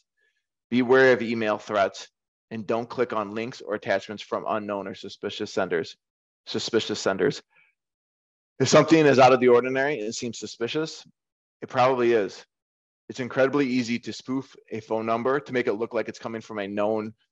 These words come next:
contact. So feel free to call the person back at the number you have on file. Turn on two-factor authentication and account alerts as an additional layer of security.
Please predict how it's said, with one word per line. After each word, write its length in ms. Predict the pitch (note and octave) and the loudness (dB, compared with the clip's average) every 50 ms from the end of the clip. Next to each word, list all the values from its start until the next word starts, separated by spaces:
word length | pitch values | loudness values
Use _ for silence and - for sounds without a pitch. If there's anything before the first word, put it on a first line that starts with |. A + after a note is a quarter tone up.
| _ _ _ _ | _ _ _ _
contact. 640 | - - G#2 G#2 G2+ - - E2 C#2+ - - - _ | -4 0 0 0 0 0 -2 -2 -2 -2 -8 -16 _
So 180 | - - B2 A2 | -8 -6 -6 -6
feel 280 | - - C3 C#3+ D#3 | -6 -2 0 0 0
free 180 | D3 - D3 B2+ | 0 2 2 0
to 80 | A2+ A2+ | 0 0
call 220 | - B2 A#2 A2 | 0 -2 0 0
the 60 | A2 - | 0 -2
person 300 | B2 A2 A2 - G#2+ G2 | -4 -6 -4 -6 -10 -6
back 340 | - G#2+ G2+ G2+ - - - | -2 0 0 0 0 -2 -6
at 140 | - A2+ - | -6 -6 -6
the 80 | A2+ | -6
number 180 | A2 A2 G#2 A2 | -8 -6 -6 -6
you 140 | A2 A2 A2+ | -6 -4 -6
have 100 | G#2 G2 | -6 -6
on 100 | F#2+ F2+ | -10 -10
file. 380 | _ F2+ F2+ F2 E2 D2 - _ _ _ _ _ _ _ _ _ _ _ _ _ _ _ - | _ -4 -2 -2 -2 -4 -8 _ _ _ _ _ _ _ _ _ _ _ _ _ _ _ -10
Turn 160 | C3+ C3 C3+ | -6 -4 -2
on 180 | C3 C3 C3 - | -2 -2 -2 -4
two-factor 460 | - C#3+ C3 - C3+ A#2+ A#2+ - A#2+ | -8 -10 -6 -4 -4 -4 -2 -2 -4
authentication 760 | A2+ - B2+ A2+ G#2 - - A2+ G#2 A2 - - D3 D#3 D#3+ - _ _ _ _ _ _ - | -2 -2 -4 -4 -6 -6 -6 -6 -6 -6 -6 -8 -10 -10 -10 -16 _ _ _ _ _ _ -8
and 100 | A2+ A#2+ | -8 -6
account 320 | A2+ - B2 A#2+ B2 B2 | -6 -2 -2 -2 -2 0
alerts 520 | A#2+ A2+ A2 G#2 F#2+ G2 G2 - - - _ _ _ _ | -2 -2 0 -2 -2 -2 -4 -10 -18 -20 _ _ _ _
as 100 | A#2+ A2+ | -8 -6
an 100 | B2 A#2+ | -4 -6
additional 460 | A#2 A2+ G#2+ A#2+ A2+ - - B2+ B2 A2+ | -6 -4 -2 -4 -4 -4 -6 -8 -6 -4
layer 200 | A2 G#2 G#2 G#2 | -4 -2 -4 -4
of 80 | - | -6
security. 560 | - - - - A2 F#2+ F#2+ E2+ D2+ E2 - | -10 -18 -16 -12 -8 -8 -8 -8 -10 -12 -14